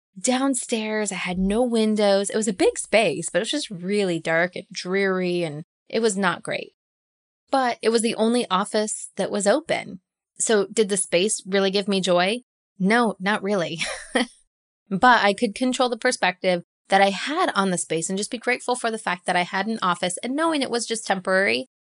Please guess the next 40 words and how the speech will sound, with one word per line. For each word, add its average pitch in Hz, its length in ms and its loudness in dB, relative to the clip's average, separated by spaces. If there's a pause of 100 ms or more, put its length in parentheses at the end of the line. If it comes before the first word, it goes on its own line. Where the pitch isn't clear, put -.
until 220 260 4
we 226 80 6
moved 202 260 2
into 202 280 2
our 185 100 6
new 185 180 2
building 180 380 0
that 196 80 -2
the 196 80 -2
company 180 400 -2
was 175 160 -2
moving 165 300 -4
into, 165 360 -2
and 254 140 -4
then 262 80 -2
I 262 60 0
had 269 160 -2
a 269 40 -2
great 359 220 -2
office. - 460 -8 (300)
But 226 120 -6
the 254 80 -2
whole 349 180 0
point 254 280 -2
here 190 220 4
is 185 100 -2
that 214 120 -2
there 254 160 4
are 277 100 4
things 214 320 -2
that - 80 -6
we 180 80 -8
can 180 220 -6
control 302 440 2
and 240 160 -2
there's 240 160 0
things 214 240 -2
we 226 80 0
can't 180 300 -6
control. 160 460 -2